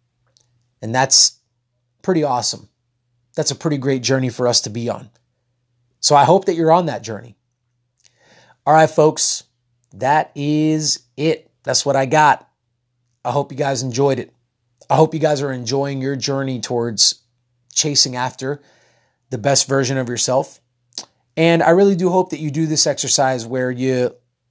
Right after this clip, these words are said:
set your goals, get in your feels,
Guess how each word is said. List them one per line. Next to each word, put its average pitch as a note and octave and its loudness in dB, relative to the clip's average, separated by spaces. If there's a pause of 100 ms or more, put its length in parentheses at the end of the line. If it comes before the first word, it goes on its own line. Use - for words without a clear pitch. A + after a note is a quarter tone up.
(380)
set - 2
your G3+ 2
goals, G#3 4 (540)
get B2+ -6
in D#3+ -2
your G#3+ -2
feels, A#3+ 4